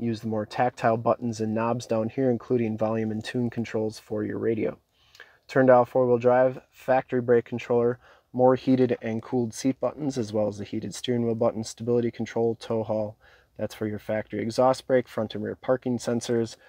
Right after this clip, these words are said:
and a hundred fifteen volt, hundred fifty watt plug-in. Your keyless entry with the remote start, that's in nice shape. Passenger side floor mat and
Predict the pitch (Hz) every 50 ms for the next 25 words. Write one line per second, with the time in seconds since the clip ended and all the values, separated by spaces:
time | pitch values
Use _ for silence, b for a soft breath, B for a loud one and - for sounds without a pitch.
0 | b b b b b b _ - 117 117 110 104 117 110 107 107 - - 110 -
1 | - - 113 107 107 104 104 - - - 110 107 104 - - 104 - - - -
2 | 107 98 - - - _ _ - - 143 143 135 107 95 92 101 - B B B
3 | B B B - - - - - - - 113 107 - - 127 127 120 120 120 120
4 | - - - B B B B B B _ _ _ - 123 120 - - 147 170 180
5 | 160 127 - 110 110 110 113 113 110 113 - - - - 123 131 165 175 - -
6 | - 107 - - - 113 107 110 107 110 - - - - 147 156 - - b b
7 | b b b b b b b - 160 156 160 - - 151 139 135 - - 139 131
8 | 127 127 127 127 - - - - 131 123 120 120 120 117 - - _ - 113 110
9 | 110 107 107 110